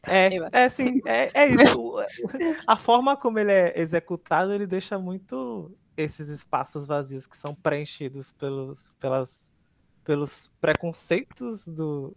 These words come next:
Speaker 1: do, do público e pela nossa percepção de preconceito de quem tá <laughs> fazendo também.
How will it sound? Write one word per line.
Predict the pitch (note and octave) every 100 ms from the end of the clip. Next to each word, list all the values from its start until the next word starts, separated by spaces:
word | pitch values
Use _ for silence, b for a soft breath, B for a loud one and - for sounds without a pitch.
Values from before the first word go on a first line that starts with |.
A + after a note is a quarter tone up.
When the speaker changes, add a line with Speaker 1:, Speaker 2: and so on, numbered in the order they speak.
| -
Speaker 1:
do, | C#3+ C3+
do | C3+
público | C#3+ - D3+ G3+ A#3 C4 C#4+ -
e | F#3+
pela | F#3+ F#3
nossa | F3+ E3+ F3 A3 A#3 _ _ _ _ - -
percepção | F3 - G3+ F#3+ - F#3 F#3+ B3
de | A3
preconceito | A3 G#3 G#3 G#3 F3+ F3 G3
de | F3 F3+
quem | F#3+
tá | F#3
<laughs> |
fazendo | - A3 - G3+ D#3+ D3+ A#3
também. | - G#3 E3+ D#3